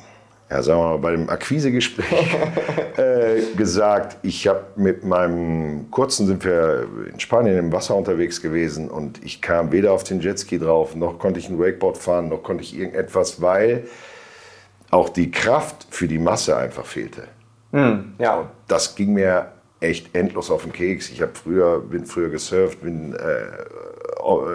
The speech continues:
Speaker 1: Freeride Ski gelaufen, Mountainbike gefahren.
Speaker 2: Hm.
Speaker 1: Das war <laughs> alles Lichtjahre entfernt.
Speaker 2: Ja.
Speaker 1: Dass ich das heute mit fünfzig nicht mehr alles so hinkriegen werde, ist auch klar.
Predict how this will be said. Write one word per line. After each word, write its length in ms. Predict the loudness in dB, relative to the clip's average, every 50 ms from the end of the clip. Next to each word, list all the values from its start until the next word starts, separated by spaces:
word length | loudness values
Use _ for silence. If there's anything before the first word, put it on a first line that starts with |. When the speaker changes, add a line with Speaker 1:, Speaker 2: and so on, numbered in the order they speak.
| -4 -4 -6 -8 -10 -12
Speaker 1:
Freeride 480 | -10 -4 -2 0 2 4 4 4 2 0
Ski 160 | -4 -6 -4
gelaufen, 600 | -2 2 4 4 4 2 0 -4 -10 -10 -10 -12 -16 -10 0
Mountainbike 440 | 2 2 2 2 0 0 0 0 -2
gefahren. 460 | -8 -8 -2 0 0 2 0 -2 -4
Speaker 2:
Hm. 60 | -12 -18 -20 -20 -20 -20 -20 -20 -20 -20 -20 -20 -20 -20 -20 -20 -20 _ _ -18
Speaker 1:
Das 480 | -6 2 4 4 4 4 0 -2 -2 0
war 280 | 0 0 0 0 -2
<laughs> 80 | -2 0
alles 480 | 2 2 2 2 2 0 -2 -4 -2 2
Lichtjahre 680 | 2 2 2 2 -2 -8 0 2 4 4 6 4 4
entfernt. 600 | 2 2 -2 -4 -2 0 2 2 2 2 0 -4 -4
Speaker 2:
Ja. 220 | -2 -2 -2 -2 -4 -6 -12 -14 -14 0
Speaker 1:
Dass 180 | 2 4 4 4
ich 80 | 4 4
das 220 | 2 2 2 2
heute 260 | 2 0 2 0 2
mit 220 | 2 2 2 2 0
fünfzig 400 | -2 -2 -2 -2 -2 -4 -2 -2
nicht 160 | -2 0 2
mehr 80 | 4
alles 160 | 4 4 2 2
so 80 | 0
hinkriegen 360 | 0 0 0 -2 -2 0 2
werde, 140 | 2 2 2
ist 100 | 2 4
auch 200 | 4 2 2 2
klar. 340 | 2 2 2 2 0 -2